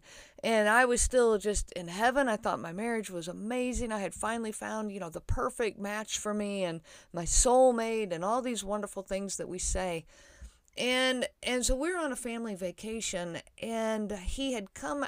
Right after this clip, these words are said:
out of the restroom, uh, while he had been getting ready, you know, in the morning to start his day,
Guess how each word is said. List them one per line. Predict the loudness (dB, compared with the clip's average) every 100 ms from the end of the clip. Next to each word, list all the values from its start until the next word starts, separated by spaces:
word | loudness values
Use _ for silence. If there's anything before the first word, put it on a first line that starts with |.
| -2
out | -4
of | -2
the | 0
restroom, | 2 2 2 2 2 2 -4 -8 -20 -20 -20 -20 _
uh, | 4 6
while | 8 8
he | 6 4
had | 2
been | 2
getting | 2 2 4
ready, | 4 6 2 0
you | -2
know, | 0 0 -6 -6
in | -4 0 0
the | 2
morning | 6 6 6 2
to | 0
start | -2 0 0
his | 0 -2
day, | 0 2 2 -2